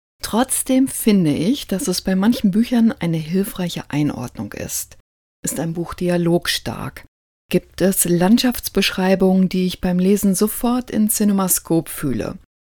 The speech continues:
Oder sind Tempo und Handlung Blockbuster verdächtig? Tatsächlich hat mich diesmal genau so eine Beschreibung verführt.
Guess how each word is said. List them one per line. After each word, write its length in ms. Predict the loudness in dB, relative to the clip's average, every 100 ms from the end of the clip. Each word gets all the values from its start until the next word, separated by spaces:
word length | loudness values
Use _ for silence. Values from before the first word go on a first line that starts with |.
| _ -2
Oder 480 | 2 2 2 0 -2
sind 580 | 0 0 0 -2 -6 -18 _ -4
Tempo 480 | 2 2 2 -2 -2
und 380 | -2 -6 -6
Handlung 480 | 2 2 4 2 0 -4 _ _ _
Blockbuster 760 | -2 -2 -6 -14 -10 -8 -8 -12
verdächtig? 840 | -12 -12 -12 -14 -16 -18 -18 -20 -20 _ _ _ _ -10
Tatsächlich 720 | -8 -2 0 0 0 0 0
hat 160 | -4 -2
mich 160 | -2
diesmal 420 | 0 0 2 2
genau 640 | 0 0 0 2 2 0 _
so 340 | -4 0 0 0
eine 240 | -2 -2
Beschreibung 540 | -4 -6 -6 -6 -6
verführt. 680 | -8 -12 -8 -6 -8 -12 -18